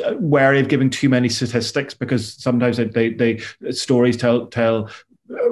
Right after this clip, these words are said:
reflect things more than numbers, but the numbers need to be shared in, in, in Australia. Three percent of Australia are Indigenous. Um, the, the, the, I, I became an Australian citizen, um,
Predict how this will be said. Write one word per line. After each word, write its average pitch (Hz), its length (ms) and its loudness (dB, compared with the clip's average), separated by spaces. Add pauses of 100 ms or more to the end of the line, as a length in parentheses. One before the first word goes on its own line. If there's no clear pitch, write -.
reflect 135 380 0
things 117 220 -2
more 120 140 2
than 113 140 0
numbers, 117 320 2
but 147 140 0
the 151 60 0
numbers 165 380 2
need 139 200 2
to 131 60 -4
be 127 120 0
shared 107 440 0
in, 117 100 -2
in, 117 240 -4 (220)
in 120 120 -2
Australia. 110 560 -2 (240)
Three 208 200 0
percent 190 320 0
of 151 100 -2
Australia 143 440 2
are 139 60 4
Indigenous. 123 800 0
Um, 135 220 0 (320)
the, 202 180 -2
the, 175 420 2 (100)
the, 170 520 0 (680)
I, 180 240 2
I - 40 4
became 185 220 2
an 160 60 2
Australian 135 360 2
citizen, 127 600 2 (260)
um, 117 340 0